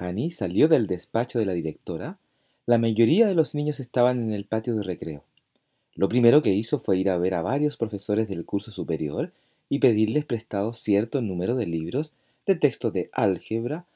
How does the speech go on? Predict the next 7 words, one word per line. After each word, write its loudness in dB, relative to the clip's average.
geometría, -2
francés, -4
literatura 2
inglesa -4
y 0
otras 0
cosas. -16